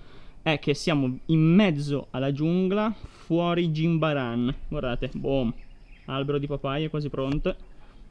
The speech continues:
Figata. Qua stanza di Raleigh. Lui si è organizzato proprio al meglio. Ha una postazione incredibile con due schermi computer. Là c'è un'altra postazione. Bomba, bomba.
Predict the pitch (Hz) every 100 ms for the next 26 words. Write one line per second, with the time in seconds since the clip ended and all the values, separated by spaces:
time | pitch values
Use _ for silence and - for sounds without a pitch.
0 | - - 110 120 175 165 - - - -
1 | - - - - - - - - - -
2 | - - - 180 170 - 175 165 143 143
3 | 147 170 214 269 - - - - - -
4 | - - - - - - - - - -
5 | - - - - - - - 139 147 139
6 | 139 131 131 127 123 123 120 120 127 143
7 | 143 - - - - - - - - -
8 | - - - 120 127 127 131 135 - 131
9 | 135 151 147 147 135 135 139 135 131 131
10 | 131 131 143 135 135 127 123 120 139 156
11 | 143 160 160 - - - - - - -
12 | 131 135 127 123 131 117 123 - - 139
13 | 147 160 180 - - - - - 123 120
14 | 120 117 120 143 160 202